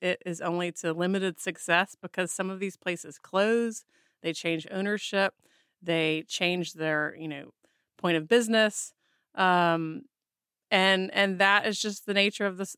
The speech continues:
of the places. I recently tried to visit, revisit a place in Durham,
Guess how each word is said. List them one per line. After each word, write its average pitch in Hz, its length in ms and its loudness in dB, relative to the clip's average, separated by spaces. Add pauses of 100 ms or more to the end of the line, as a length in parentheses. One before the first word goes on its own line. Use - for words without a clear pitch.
(100)
of 202 160 2
the 196 80 0
places. 175 460 -2
I 175 320 2
recently 196 480 -2
tried 185 300 0
to 175 120 -6
visit, 175 380 0 (320)
revisit 196 560 4
a 180 40 -4
place 180 300 -2
in 170 140 0
Durham, 160 500 2